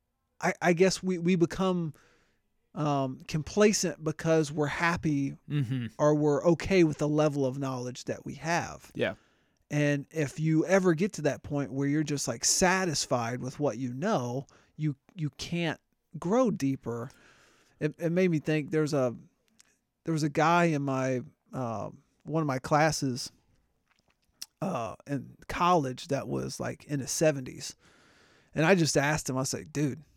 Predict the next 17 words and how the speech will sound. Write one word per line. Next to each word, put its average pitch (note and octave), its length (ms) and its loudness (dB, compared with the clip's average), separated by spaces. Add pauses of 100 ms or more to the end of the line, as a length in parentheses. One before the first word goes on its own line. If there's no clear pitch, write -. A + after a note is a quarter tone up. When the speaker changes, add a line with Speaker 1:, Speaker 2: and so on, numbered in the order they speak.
(200)
Speaker 1:
what C3 200 -2
are G3 40 2
you E3+ 80 2
doing C3 320 -6
here? - 240 -16 (380)
Speaker 2:
Uh-huh. C#3 240 0
Speaker 1:
You're A#2+ 80 0
seventy E3 480 0
years C#3+ 240 -2
old. C#3 300 -4 (720)
What - 160 4
are C3 40 12
you G3 140 10
in E3+ 140 8
college D#3 520 0
for?" - 100 -8
Speaker 2:
Yeah. G#2 240 -4